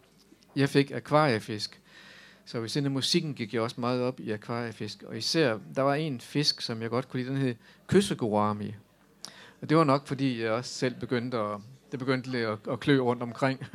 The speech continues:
<laughs> der i, i puberteten. Den her fisk, det var sådan en perlemorsblå fisk med nogle meget, øh, fine skægtråde, og, øhm, så havde den den her kyssemund,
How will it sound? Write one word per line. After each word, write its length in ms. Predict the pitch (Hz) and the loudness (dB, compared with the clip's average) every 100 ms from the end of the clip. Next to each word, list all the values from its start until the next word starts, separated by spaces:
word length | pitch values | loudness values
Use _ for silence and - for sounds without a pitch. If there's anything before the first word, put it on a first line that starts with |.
| 127 | -6
<laughs> 280 | - 180 - | -6 -18 -2
der 100 | 139 | 0
i, 140 | 123 120 | 2 0
i 280 | 139 131 | 0 -2
puberteten. 680 | 127 127 117 - 135 127 104 - - - - | 0 0 0 0 0 0 -8 -16 -20 -8 0
Den 120 | 151 | 2
her 140 | 160 | 2
fisk, 280 | 147 180 185 | 0 2 2
det 60 | 175 | 0
var 40 | |
sådan 220 | 143 156 | -6 -6
en 100 | 143 - - - | -8 -12 -20 0
perlemorsblå 1080 | 139 139 180 165 117 110 107 - 135 127 110 | 2 4 2 0 0 0 -2 -6 -2 -2 -2
fisk 580 | - - 143 - - - - - - - - | -6 2 2 2 -4 -12 -16 -20 -20 -14 -6
med 80 | |
nogle 300 | 127 127 123 120 | -2 -2 -2 2
meget, 400 | 120 135 147 131 120 113 | 6 6 6 4 2 -2
øh, 60 | 113 | -4
fine 580 | - - 143 147 123 113 | -12 -8 -6 -4 -4 -4
skægtråde, 1120 | 110 - - - 143 - - 127 123 117 110 | -8 -10 -6 -2 -2 -4 -4 -2 0 -2 -4
og, 340 | 123 113 113 113 | -6 -6 -6 -4
øhm, 280 | 110 110 110 - - | -6 -8 -14 -20 0
så 120 | 151 | 4
havde 160 | 147 147 | 6 4
den 100 | 151 | -2
den 60 | |
her 320 | 139 143 113 110 | -2 0 -2 -4
kyssemund, 560 | - 190 185 117 117 | 0 2 2 -2 -4